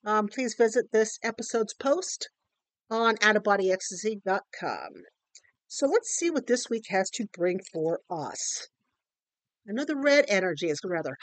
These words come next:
high this week, which can be discerning. But let's see what else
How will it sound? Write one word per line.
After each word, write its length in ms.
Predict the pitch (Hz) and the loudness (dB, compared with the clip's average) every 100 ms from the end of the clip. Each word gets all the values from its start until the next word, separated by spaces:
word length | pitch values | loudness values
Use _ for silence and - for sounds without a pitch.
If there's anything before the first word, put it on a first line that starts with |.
| - | -4
high 260 | 170 147 | -2 -4
this 280 | - - - - | -6 -10 -10 -10
week, 280 | 117 - - - _ _ _ _ _ | -12 -12 -16 -20 _ _ _ _ _
which 200 | 175 156 | -8 -6
can 160 | - 151 | -6 -8
be 100 | 151 | -8
discerning. 760 | 143 - - 170 113 80 95 113 - _ - - - _ | -8 -8 -8 -8 -8 -10 -14 -16 -20 _ -20 -20 -20 _
But 300 | 208 220 214 - - - _ _ _ _ _ _ _ _ _ _ _ | 2 4 4 -2 -10 -14 _ _ _ _ _ _ _ _ _ _ _
let's 100 | 208 | -8
see 100 | - | -2
what 120 | 233 | 0
else 440 | 220 247 285 - | 2 2 0 -8